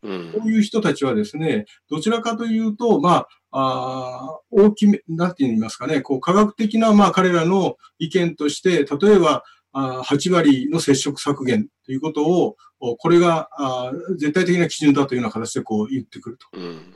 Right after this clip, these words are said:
Speaker 2: いうことでですね、非常にその、えー、科学の部分と政治の部分というのがですね、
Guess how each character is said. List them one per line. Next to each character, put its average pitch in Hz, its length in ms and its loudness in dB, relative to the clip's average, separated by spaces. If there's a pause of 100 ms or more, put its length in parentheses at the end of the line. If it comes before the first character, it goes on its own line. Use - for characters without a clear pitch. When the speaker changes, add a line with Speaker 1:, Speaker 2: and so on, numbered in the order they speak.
(120)
Speaker 2:
い 170 120 0
う 185 40 0
こ 190 120 2
と 180 160 2
で 143 80 2
で 117 100 -2
す 107 140 -10
ね、 113 200 -2 (340)
非 170 120 -6
常 226 220 2
に 220 120 2
そ 214 140 2
の、 208 180 4 (260)
え 170 200 2
ー、 170 40 -2
科 214 180 0
学 233 260 0
の 190 100 6
部 185 120 0
分 185 280 0
と 202 80 2
政 196 340 4
治 190 60 0
の 196 100 2
部 185 120 0
分 175 220 -2
と 139 80 -4
い 135 80 4
う 135 40 2
の 123 120 -4
が 107 100 -2
で 101 60 -4
す 131 140 -8
ね、 113 240 -2